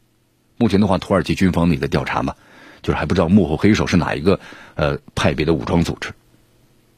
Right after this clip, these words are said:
那一旦是知道的话，我们的土耳其的风格肯定要，要会报复了，对吧？那目标呢可能会直指这个库尔德武装。我们说从这个二零二一年开始啊，土耳其呢没少不宣而战。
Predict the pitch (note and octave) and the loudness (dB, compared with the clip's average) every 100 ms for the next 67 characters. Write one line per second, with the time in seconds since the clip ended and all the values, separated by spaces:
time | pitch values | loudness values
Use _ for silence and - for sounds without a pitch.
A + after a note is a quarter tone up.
0 | _ _ - F2+ G#2 F2+ F#2+ G#2 F#2+ D#2 | _ _ 0 4 4 4 2 4 4 2
1 | D#2+ C#2+ - F2+ D2 D#2+ D#2 F#2 E2 - | -2 -4 -2 0 0 -4 -2 0 0 -2
2 | - D#2+ C#2+ - - - D2+ C#2+ - A#1+ | -4 -2 -2 -2 -14 -8 -6 -4 -2 -4
3 | A#1+ - - - - - _ _ - F#2 | -4 -14 -14 -12 -12 -18 _ _ 0 6
4 | A2+ E2+ F#2 G#2 - C2+ D#2+ - F#2+ F#2+ | 6 6 4 2 -2 -2 -2 2 4 4
5 | B1 A1+ C2 - - - - - - C2+ | 0 -8 -10 -12 -18 -12 -6 -4 -4 -8
6 | D2+ - - - _ _ _ _ _ _ | -8 -10 -20 -20 _ _ _ _ _ _
7 | _ _ _ - - - - - - A2 | _ _ _ -20 -20 -20 -20 -8 2 4
8 | D3+ D3 G2+ B2+ A#2+ F#2+ A2 G2+ G2+ A#2 | 6 4 4 4 4 2 2 2 2 2
9 | A2+ - D2 - A1 - - - - A2 | 2 0 -4 -4 -6 -8 -20 -14 2 4
10 | G#2 - F2 F#2+ D2+ _ _ - _ - | 4 2 4 4 2 _ _ -20 _ 0
11 | G2 C#3 D#3 - C#2+ - F2+ - F#2 D#2+ | 4 6 4 2 -2 -6 -8 -2 0 0
12 | D2 F#2+ E2 | -2 -4 -4